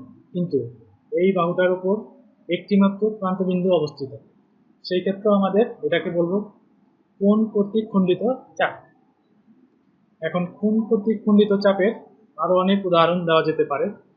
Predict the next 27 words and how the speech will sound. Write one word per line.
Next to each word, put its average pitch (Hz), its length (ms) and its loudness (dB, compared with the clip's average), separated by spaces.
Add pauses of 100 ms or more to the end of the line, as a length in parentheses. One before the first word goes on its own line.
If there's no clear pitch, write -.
(240)
যেমন 151 280 -4 (1700)
অর্ধবৃত্তস্থ 180 760 -2 (360)
কোণের 185 300 2
ক্ষেত্রে 175 300 -4
আমরা 165 140 -2 (100)
বলতে 147 260 -2
পারি 143 160 -6 (800)
এটাও 170 280 2
একটা 180 200 -4 (160)
কোণ 185 140 -2 (120)
কর্তৃক 190 360 -2
খণ্ডিত 170 280 -2 (120)
চাপ। 131 160 -6 (640)
সেক্ষেত্রে 170 400 -2 (200)
এটা 156 160 2
হচ্ছে 175 220 -4
বৃত্তের 180 360 -2
কেন্দ্র, 175 280 0 (560)
এটা 151 180 -2
হচ্ছে 180 200 -4 (300)
এ 165 40 4 (280)
এবং 165 160 -2 (600)
বি 156 140 4 (560)
এবং 156 140 -10 (180)
এই 180 120 2
বিন্দুটা 175 320 -2
হচ্ছে 220 180 0